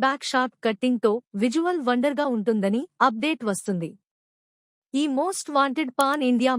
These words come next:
మల్టీస్టారర్లో వార్ టూ ఫస్ట్ ప్లేస్లో ఉంటుంది. జూనియర్ ఎన్టీఆర్, హృతిక్ రోషన్ కాంబో అనగానే ఫ్యాన్స్లో భారీ అంచనాలు ఉన్నాయి. ఇక ఈ మూవీలో ఎన్టీఆర్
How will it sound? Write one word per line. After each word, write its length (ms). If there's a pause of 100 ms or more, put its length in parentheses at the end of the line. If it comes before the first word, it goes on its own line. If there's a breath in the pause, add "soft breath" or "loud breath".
మల్టీస్టారర్లో 800 (400)
వార్ 300
టూ 80 (340)
ఫస్ట్ 400
ప్లేస్లో 400 (120)
ఉంటుంది. 360 (1000)
జూనియర్ 640
ఎన్టీఆర్, 480 (360)
హృతిక్ 400
రోషన్ 360
కాంబో 360 (100)
అనగానే 400 (160)
ఫ్యాన్స్లో 500 (220)
భారీ 260 (140)
అంచనాలు 460 (100)
ఉన్నాయి. 280 (1000)
ఇక 180 (160)
ఈ 60 (100)
మూవీలో 400 (160)
ఎన్టీఆర్ 480